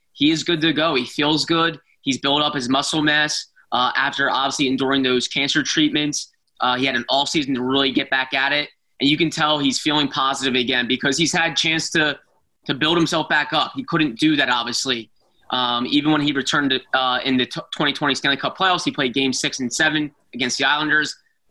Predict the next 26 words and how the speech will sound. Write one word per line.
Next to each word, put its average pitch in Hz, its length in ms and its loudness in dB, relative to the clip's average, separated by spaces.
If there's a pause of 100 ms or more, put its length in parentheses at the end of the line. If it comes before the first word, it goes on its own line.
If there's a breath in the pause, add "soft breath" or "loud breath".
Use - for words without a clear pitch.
but 131 120 -2
he 160 160 0
had, 139 140 0
like, 113 200 -4
two 170 260 2
to 143 80 2
three 143 220 0
weeks 131 200 0
to - 60 -12
prepare - 360 -2
for - 140 -4
that. 104 280 -2 (340 soft breath)
Um, 113 520 -2 (380)
so 139 340 0
I 147 140 0
think 151 200 0
he's 127 180 0
really 131 280 2
excited 127 480 0
and 120 160 0
eager 127 320 0
to 120 80 0
get 120 180 -4
back 120 260 -2
at 127 200 0
it. 123 160 -4